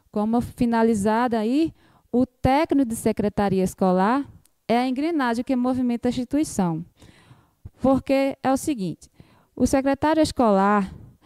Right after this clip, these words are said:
é ele que movimenta, é ele que sabe os documentos, é ele onde, é onde ele sabe as informações para poder passar para o gestor,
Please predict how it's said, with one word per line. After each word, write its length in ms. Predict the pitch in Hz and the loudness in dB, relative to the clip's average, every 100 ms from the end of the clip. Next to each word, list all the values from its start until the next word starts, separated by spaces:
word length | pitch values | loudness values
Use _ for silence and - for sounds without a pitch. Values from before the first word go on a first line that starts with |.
| - | -4
é 120 | 247 | 0
ele 120 | 269 | 0
que 140 | - 277 | -2 -2
movimenta, 640 | 269 277 320 269 233 233 | 0 0 0 0 0 0
é 80 | 233 | 0
ele 140 | 233 | 0
que 160 | - 226 - | -6 -12 -12
sabe 380 | - 240 226 | -4 0 0
os 80 | 220 | 0
documentos, 760 | 202 220 226 208 208 - 208 _ - | 0 -2 -4 -4 -6 -10 -14 _ -12
é 240 | - 233 247 | -2 2 4
ele 160 | 247 | 4
onde, 320 | 240 247 226 - | 4 2 0 0
é 80 | 220 | 2
onde 160 | 247 247 | 4 4
ele 140 | 254 | 2
sabe 440 | - 254 240 240 - | 2 0 2 0 -2
as 200 | - 220 | -2 0
informações 1120 | 247 - 247 247 262 269 - 247 240 240 240 - - - | 0 0 0 0 0 -2 0 2 4 2 -2 -10 -20 -14
para 220 | - 233 208 | -4 0 0
poder 420 | - 254 220 240 | 2 2 2 0
passar 840 | - 277 262 - - 240 233 226 _ _ _ - | 0 0 0 -4 0 2 2 -2 _ _ _ -6
para 280 | 220 220 233 | 0 2 2
o 20 | |
gestor, 640 | 214 233 - - 214 214 | 2 2 0 0 0 0